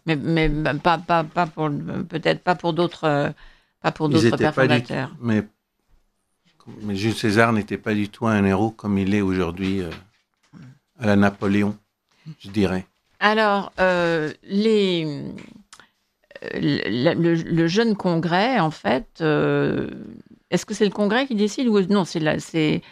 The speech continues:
Speaker 1: c'est l'Assemblée constituante qui a décidé qu'il y aurait un congrès avec deux chambres ?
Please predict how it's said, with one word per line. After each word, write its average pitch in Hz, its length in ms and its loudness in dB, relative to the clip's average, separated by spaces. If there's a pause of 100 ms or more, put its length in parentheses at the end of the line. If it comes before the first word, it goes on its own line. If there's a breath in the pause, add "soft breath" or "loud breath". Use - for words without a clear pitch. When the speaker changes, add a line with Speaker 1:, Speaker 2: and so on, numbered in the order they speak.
(140 soft breath)
Speaker 1:
c'est 180 100 -2
l'Assemblée 170 600 2
constituante 196 480 -2
qui 175 80 2
a 175 40 2
décidé 160 300 -2
qu'il - 120 -4
y - 20 2
aurait 151 320 0
un 156 120 0
congrès 165 520 0 (340)
avec 147 220 2
deux 160 160 2
chambres ? 180 500 0